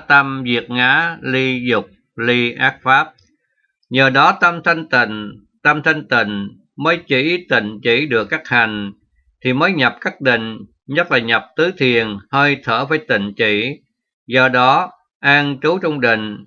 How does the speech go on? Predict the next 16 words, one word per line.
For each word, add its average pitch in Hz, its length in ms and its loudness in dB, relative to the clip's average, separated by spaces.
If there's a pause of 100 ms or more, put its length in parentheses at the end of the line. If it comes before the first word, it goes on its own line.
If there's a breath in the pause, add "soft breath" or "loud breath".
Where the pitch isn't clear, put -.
(320)
một 123 240 0
hai 165 160 2
ngày 123 380 2
rất 175 140 -4 (120)
dễ 151 120 0
dàng, 117 540 0 (440)
mà 117 200 2
không 147 340 -2
thấy 170 140 0
đau 143 220 4
nhức, 170 240 -4 (300)
mỏi 107 300 -4
mệt 110 300 0 (140)
gì 110 260 -6
cả. 107 440 0 (840)
Khi 135 340 2